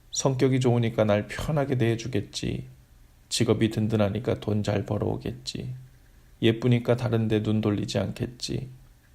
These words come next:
이런 생각으로 일관하면서 조건을 따지게 되면 본질에 집중하지 못하게 되고 그 조건들을 바라보다가 사랑하는 상대와의 진정한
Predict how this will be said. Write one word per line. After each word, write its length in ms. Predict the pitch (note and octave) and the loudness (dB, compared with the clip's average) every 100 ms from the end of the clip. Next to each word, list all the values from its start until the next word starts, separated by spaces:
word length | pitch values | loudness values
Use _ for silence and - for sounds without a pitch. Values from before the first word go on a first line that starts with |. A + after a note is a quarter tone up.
| - _ - - - - - - | -20 _ -20 -20 -20 -20 -20 -2
이런 240 | A#2+ A#2+ | 2 4
생각으로 460 | B2+ B2 A#2 A#2+ A2+ | 4 2 2 2 2
일관하면서 1000 | - A2+ A2+ A2+ A2 G#2+ G2+ G2+ A#2 C3 - - _ - _ | 2 0 2 2 0 -2 -2 -2 -4 -4 -10 -20 _ -20 _
조건을 500 | - - - G#2+ G2+ | -4 0 2 2 0
따지게 400 | A2 G#2+ - G2+ | -2 -4 -2 -2
되면 440 | - - - C#3+ - - - - - - - - - - - - - - - | -2 -4 -4 -6 -8 -20 -20 -20 -20 -20 -20 -20 -20 -20 -20 -20 -20 -20 0
본질에 440 | A2+ A#2 A#2 B2 | 4 4 6 4
집중하지 540 | A#2+ A#2 - A2 G#2+ - | 4 -2 -2 2 2 0
못하게 400 | G#2 - A2 A2 | -4 -4 -2 0
되고 440 | - - - C3 - - - - - - | -2 -4 -6 -8 -12 -20 -20 -20 -20 -18
그 180 | - G2+ | -4 0
조건들을 680 | G2 - A2 G#2 G2+ G2 | 0 2 2 4 0 0
바라보다가 760 | F#2+ A2+ F#2+ - - - - F3+ - - - - - - - | 0 0 0 -2 -6 -4 -4 -4 -10 -20 -20 -20 -20 -20 -16
사랑하는 500 | - A#2 A2 G2+ G2 | 0 2 2 0 0
상대와의 720 | A2 A2 G#2+ G2 F#2 F#2+ - | -2 0 0 0 0 -2 -4
진정한 680 | - A2 G#2+ G#2+ G#2+ G#2 | -2 -2 0 2 2 0